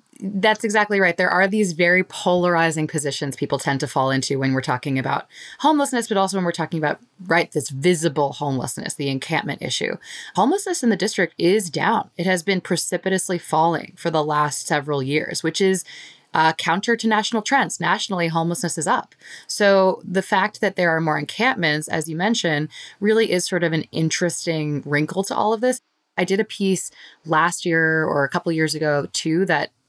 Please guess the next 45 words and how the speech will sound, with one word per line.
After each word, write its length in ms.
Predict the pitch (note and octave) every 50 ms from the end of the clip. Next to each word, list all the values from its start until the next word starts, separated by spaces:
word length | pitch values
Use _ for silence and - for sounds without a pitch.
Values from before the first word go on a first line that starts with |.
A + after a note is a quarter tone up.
| _ _
connected 520 | - B3+ C#4+ E4 D#4+ - D4+ C4+ A#3 G3 F#3
the 60 | G3
dots 400 | E3+ F3 E3 E3+ F#3+ - - -
between 400 | - - - - - F#3 E3 D#3
some 160 | - F3 E3+
of 80 | E3 C#3+
the 80 | D#3
mutual 460 | D3 D3+ D3+ D3+ D#3 - - D3+ D3 -
aid 260 | - D#3 D#3+ E3+ F3
efforts 460 | D#3 - F#3+ - B3 B3+ D#4+ - -
that 160 | - G3+ -
came 260 | - - - E3 D#3+ E3+
out 140 | E3+ E3+
of 80 | G3 F#3+
the 80 | G3+ G#3+
pandemic, 640 | - A3 A3 A3+ G#3+ A#3 A3+ A#3 B3+ C#4 C#4 -
right? 260 | - E3+ E3+ G#3 A#3 -
Like, 200 | F3+ F3 - F3+
you 80 | F3+
had 180 | F3 F3+ F#3+ G3
all 100 | F#3 F3
these 160 | F3+ F#3+ -
organizations 760 | - E3+ E3+ E3 E3+ D#3+ D#3 - D#3 E3 E3 - E3 D#3+ D3+
that 160 | D3+ D3+ -
were 240 | - D3+ D3 D3 D3 - - - - - - -
collecting 560 | - E3+ D#3+ E3 E3 - _ - F#3+ F#3 -
items 500 | - G3 G3+ G3 F#3+ F3 E3 E3 D3+ D3+
and 180 | D3 C#3+ C#3+
connecting 540 | C3+ - E3+ D#3+ D#3 D#3 - - - E3+ D#3
people 300 | - - F3 - E3+ D#3+
with 120 | E3 E3 -
things 200 | F#3 E3+ E3+ E3
that 100 | E3+ -
they 140 | F3 E3+
needed, 520 | E3 E3 E3 F#3 G#3 G3 E3+ - - - - - - - - - -
like 320 | - D#3+ E3 E3 E3+ E3+ _ _ _ _ _
tents 680 | - - - G#3 C#4+ G3 E3 - - - - - - - _ -
and 160 | - F#3 -
sleeping 320 | - - D4+ - E3+ F3
bags. 360 | - - - - - - - -
So 300 | - - - G#3+ G3 F#3+
it 100 | F#3+ F#3
actually 420 | F#3+ F#3 G3 F#3+ - - G#3+ F#3+ F#3
helped 460 | E3 F#3 F#3+ A3 A#3 - - - -
them, 400 | D#3+ D#3 D3 D3 C#3+ C#3+ D3